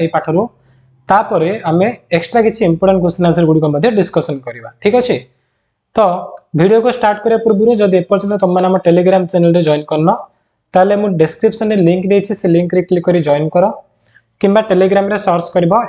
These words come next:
ଏସ୍ ପି Education tenth class, ଏମିତି search କରିବ, ତମମାନେ ଆମ Telegram channel ପାଇଯିବ ଏବଂ ସେଠି ଯାଇକି join କରିପାରିବ। ଓକେ, ତ ମନେ ରଖ, ପ୍ରତ୍ୟେକ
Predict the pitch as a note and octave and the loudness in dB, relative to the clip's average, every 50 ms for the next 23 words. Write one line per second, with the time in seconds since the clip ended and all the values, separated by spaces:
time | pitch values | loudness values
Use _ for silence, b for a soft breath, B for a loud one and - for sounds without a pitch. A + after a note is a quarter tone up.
0 | E3 D#3 - - - F3+ F3 E3 F3 E3+ F3 D#3 - - F#3 G#3+ A#3 - - E3 | -4 -6 -4 -2 0 0 0 0 0 0 -2 -2 -2 -2 -2 -2 -2 0 0 0
1 | D#3+ E3 D3+ E3 E3 D#3 D3 C3 C3 - - E3 E3+ E3+ F#3 F3 - F#3 E3+ F3+ | 0 0 -2 -2 -4 -4 -4 -4 -6 -8 -6 -4 -2 -2 -2 0 0 0 0 0
2 | F3 - - G#3 G3+ G#3 A#3+ C4 C4+ - - _ _ _ _ _ _ _ - F#3+ | 0 -4 -4 -2 0 0 0 -2 -4 -8 -14 _ _ _ _ _ _ _ -2 0
3 | G3 G3+ A3 A3 A3 A3 A3 - G#3+ F3 F3+ F3 F#3+ G3 G3 F#3+ G3 G3+ G3+ G3+ | 0 2 2 2 0 0 0 0 0 2 2 2 2 2 0 0 0 0 0 0
4 | G3 G3+ D3+ D3+ D#3 D#3+ E3+ F3 G3+ A3+ G#3 F3 E3 E3+ E3 F3 E3 D#3 D#3 D#3+ | 0 0 0 0 0 0 0 0 0 0 0 0 0 0 0 0 -2 0 0 0
5 | E3+ A#3 A3+ F#3+ F3 D#3+ D3+ C#3+ C#3+ C3 B2+ B2+ A#2+ A#2 A#2 A2+ A2+ - _ _ | 0 0 0 0 0 0 -2 -4 -8 -12 -14 -14 -14 -14 -14 -16 -20 -20 _ _
6 | _ _ _ _ _ _ _ _ _ - E3 E3+ B3+ B3 G#3 - - - _ _ | _ _ _ _ _ _ _ _ _ -4 -2 0 0 0 -2 -2 -6 -12 _ _
7 | _ _ _ _ - A3+ G#3 G#3+ A3 - - - - _ _ _ - F#3+ G#3+ A3+ | _ _ _ _ 0 0 0 0 -2 -4 -10 -16 -20 _ _ _ 0 0 0 0
8 | A3+ A#3 A3+ - B3 C4 B3 - - - F#3 F3+ F3 - A3 G#3+ | 0 -2 0 0 -2 -2 -2 -6 -6 -4 -4 -2 -2 -2 -4 -2